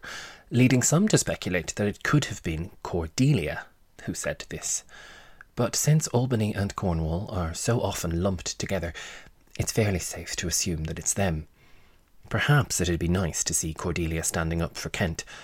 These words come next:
but given Lear's having banished her from his sight,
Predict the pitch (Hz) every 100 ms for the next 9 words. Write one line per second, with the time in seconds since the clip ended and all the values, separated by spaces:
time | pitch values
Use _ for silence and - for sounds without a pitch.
0 | - - - - 104 104 131 135 104 104
1 | 101 - 90 90 85 - 98 113 107 -
2 | 82 82 87 76 165 - - 135 -